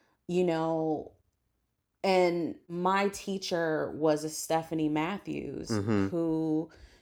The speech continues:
Speaker 1: you know, was a classically trained musician, went to some of the top schools that, you know, that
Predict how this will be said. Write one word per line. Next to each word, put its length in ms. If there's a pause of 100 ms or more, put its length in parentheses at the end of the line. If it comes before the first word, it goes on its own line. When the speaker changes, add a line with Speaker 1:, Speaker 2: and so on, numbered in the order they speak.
Speaker 1:
you 160
know, 380
was 360
a 80
classically 720
trained 540
musician, 880
went 240
to 120
some 260
of 80
the 260
top 460
schools 580
that, 320 (240)
you 140
know, 400
that 200